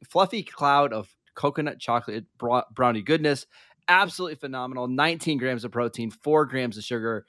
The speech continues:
only a hundred and fifty calories. Go to built dot com and use promo code lock fifteen to get fifteen percent off your next order. Use promo code lock fifteen for fifteen percent off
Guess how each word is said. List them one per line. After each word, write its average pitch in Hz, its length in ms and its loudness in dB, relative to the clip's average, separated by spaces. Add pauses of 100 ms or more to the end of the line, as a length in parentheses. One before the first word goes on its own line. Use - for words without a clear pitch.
(360)
only 208 300 4
a 156 40 6
hundred 143 360 0
and 110 100 -12
fifty 117 260 -12
calories. 113 540 -2
Go 160 140 6
to 185 80 2
built 190 400 2
dot 185 220 0
com 147 340 0
and 123 100 -2
use 120 140 -2
promo 147 240 -2
code 135 200 -2
lock 127 280 0
fifteen 135 400 -4
to 117 80 -8
get 101 200 -14
fifteen 143 360 -6
percent 123 280 -8
off 110 240 -4
your 110 100 -8
next 101 280 -14
order. 151 400 2 (360)
Use 131 200 -2
promo 151 240 0
code 135 240 0
lock 147 320 0
fifteen 123 400 -2
for 101 120 -16
fifteen 135 300 -8
percent 123 300 -4
off 90 180 -6